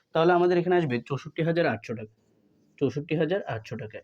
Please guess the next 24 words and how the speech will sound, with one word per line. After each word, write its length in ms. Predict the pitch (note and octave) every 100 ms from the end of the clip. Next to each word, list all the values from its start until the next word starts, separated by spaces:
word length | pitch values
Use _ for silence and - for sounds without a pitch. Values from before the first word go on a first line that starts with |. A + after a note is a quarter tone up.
| _
এটি 240 | F#3 F3 G#3+
হচ্ছে 240 | G#3+ G#3
আমাদের 360 | C#3+ B2 C#3+ C#3 A#2
মেশিনে 320 | A#2+ C#3 C#3
বিক্রয়জনিত 580 | D3+ E3 D3 B2 A#2+ A2+ A2+
লাভ। 120 | A2+ _ _ _ _
তো 20 | D#3
আশা 200 | C#3+ F#3+
করি 140 | F#3+ G3
আপনারা 260 | F#3 F3+
ক 100 | F3+ E3
নাম্বারটি 280 | C#3+ C#3 D3+
বুঝতে 280 | D#3+ D#3 -
পারছেন। 300 | D#3+ D#3+ D#3+ - -
এখন 160 | B2 C#3
আমি 140 | C#3+ C#3
আপনাদেরকে 360 | C#3+ C#3 D3+ D#3+
খ 60 | C3 A#2
নাম্বারটি 320 | E3 B2 D3
বুঝিয়ে 280 | F3 E3+ B2
দিব। 140 | A2+ A2 _ -
এখন 220 | D3 D3+ E3
আমি 160 | E3
আপনাদেরকে 480 | E3 F3 E3+ F3 E3+